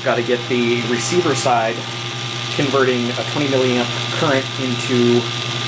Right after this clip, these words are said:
uh, plus and minus twelve volts, or actually plus twelve volts and zero, and see if that works. If that doesn't work, well, then I'll come up with a way to do negative voltage. But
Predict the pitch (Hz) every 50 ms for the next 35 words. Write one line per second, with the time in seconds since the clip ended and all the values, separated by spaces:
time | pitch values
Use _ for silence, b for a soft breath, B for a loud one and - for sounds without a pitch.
0 | - - - 127 117 113 117 - - - 135 127 - - - - - - - -
1 | 131 123 120 120 117 120 120 120 120 - - - 131 120 120 117 113 - - -
2 | 120 113 104 - - 120 120 - - - 123 113 107 - 123 123 - - 139 123
3 | - - 135 123 120 113 113 120 117 110 101 117 131 139 127 110 107 110 110 107
4 | - 127 113 113 - 117 117 117 113 107 - - - - 123 120 147 143 147 143
5 | 131 143 131 123 123 127 120 120 - 117 117 - - - - - - - - -
6 | - - - - - - 117 117 123 120 117 117 117 113 110 120 117 117 113 117
7 | 113 117 113 113 113 - 131 123 113 113 120 113 113 113 113 110 113 113 110 107
8 | 117 120 120 120 120 120 117 117 117 117 117 120 123 123 131 127 123 123 123 120
9 | 123 151 165 165 123 101 - - - - - - - - - - - - - -
10 | - - - - - - - - - 120 120 120 120 120 120 120 - - - 120
11 | 120 - - 123 113 110